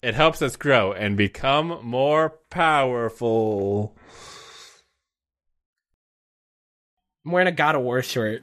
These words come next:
Speaker 2: today. Uh, it, it, it's good to flex with. You know what I mean? If there's any shirt to flex with, it's the God of War shirt. Not like Stardew Valley.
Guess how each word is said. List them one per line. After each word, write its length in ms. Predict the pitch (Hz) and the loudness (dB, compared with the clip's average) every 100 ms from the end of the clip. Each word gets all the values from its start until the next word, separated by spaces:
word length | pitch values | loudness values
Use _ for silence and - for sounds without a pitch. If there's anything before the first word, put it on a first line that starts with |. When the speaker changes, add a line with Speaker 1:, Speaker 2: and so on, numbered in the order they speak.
| _ - | _ -6
Speaker 2:
today. 380 | 123 104 113 - _ - | -4 -2 -6 -10 _ -8
Uh, 160 | 135 139 | -4 0
it, 300 | 160 160 165 | 2 4 2
it, 80 | 160 | 2
it's 480 | 160 165 165 156 - | 0 2 0 -4 -2
good 300 | 190 180 180 | 2 2 2
to 100 | 160 | -2
flex 420 | 165 143 - 147 | 0 0 -2 0
with. 400 | 135 113 143 - | 0 0 -4 -4
You 140 | 170 | 0
know 100 | 180 | 2
what 80 | 196 | 2
I 40 | 202 | 2
mean? 180 | 214 | 2
If 80 | 214 | 2
there's 200 | 190 185 185 | 0 -2 0
any 220 | 214 302 | 0 0
shirt 460 | - 240 226 220 - - - - | -2 0 2 0 -4 -20 -16 0
to 140 | 202 | 0
flex 440 | - 175 170 - | 2 0 0 -2
with, 280 | 147 131 123 | 0 0 2
it's 180 | 135 143 | -2 0
the 100 | 165 | 2
God 240 | 156 127 | 4 4
of 80 | 131 | 2
War 220 | 123 135 139 | 2 0 0
shirt. 380 | - 104 113 - - _ _ _ _ _ | -2 -4 -8 -14 -20 _ _ _ _ _
Not 220 | 151 156 | 0 2
like 160 | 160 - | 2 0
Stardew 500 | - 135 131 135 120 | -2 2 2 2 -2
Valley. 420 | 104 98 90 | -4 -6 -8